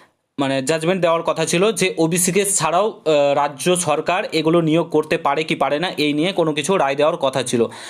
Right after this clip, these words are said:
তো আজকে তোমাদের ওবিসি কেসটা উঠবে না ওবিসি কেসটা আবার পিছিয়ে যাবে, এই নিয়ে আজকের এই ভিডিওতে বিস্তারিত আলোচনা করছি। পুরো ভিডিওটা দেখার চেষ্টা করবে।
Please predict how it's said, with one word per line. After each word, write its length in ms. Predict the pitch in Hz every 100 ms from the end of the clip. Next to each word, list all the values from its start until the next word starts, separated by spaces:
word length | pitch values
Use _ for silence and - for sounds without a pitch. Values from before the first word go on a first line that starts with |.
| - -
তো 60 |
আজকে 320 | 156 160 -
তোমাদের 320 | 214 185 185 196
ওবিসি 340 | 156 165 - 185
কেসটা 300 | 180 180 165
উঠবে 260 | 156 185
না 80 | 180
ওবিসি 300 | 165 175 175
কেসটা 260 | 175 175 156
আবার 180 | 160
পিছিয়ে 280 | 165 160 170
যাবে, 180 | 165 180
এই 160 | 156 160
নিয়ে 120 | 165
আজকের 260 | 156 170
এই 60 | 160
ভিডিওতে 300 | 156 165 165
বিস্তারিত 460 | 143 139 170 170 160
আলোচনা 360 | 143 139 151
করছি। 260 | 151 156 185
পুরো 360 | 180 175 190
ভিডিওটা 380 | 175 - 151 160
দেখার 180 | 151 151
চেষ্টা 300 | 147 135 -
করবে। 260 | 143 139